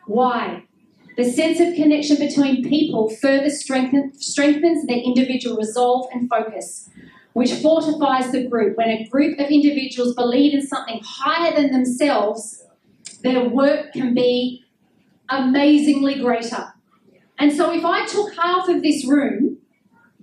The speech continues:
right, I took half of you and we did something together, it would be amazing. Okay? So this group of people here, if we all band together, it would still be incredible.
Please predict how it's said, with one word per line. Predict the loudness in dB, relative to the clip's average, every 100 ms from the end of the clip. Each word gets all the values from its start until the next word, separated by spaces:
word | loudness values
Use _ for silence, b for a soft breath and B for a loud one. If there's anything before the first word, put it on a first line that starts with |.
| -2
right, | 0 2 0 -4
I | -6 -2
took | -2 -2
half | -2 0 2
of | 2
you | 2 2
and | 2 0
we | 0
did | -2 -4
something | -4 -6 -4 -2 0 0
together, | -2 0 0 0 -2
it | -4
would | -4
be | -2 -2
amazing. | -2 -2 -4 -6 _ _ _ _ _ -12
Okay? | -4 0 0 -2 -12
So | -10 -2 0 -2 -4 0
this | 2 2
group | 0 2
of | 2
people | 0 2 0
here, | 2 0 -2 -10 _
if | -10 -2
we | 2
all | 2 0
band | -2 -4 -2
together, | -2 0 0 -2 -6 -14 _ _
it | 2 4
would | 2
still | 2 2
be | 2 0
incredible. | -2 -2 -2 -4 -8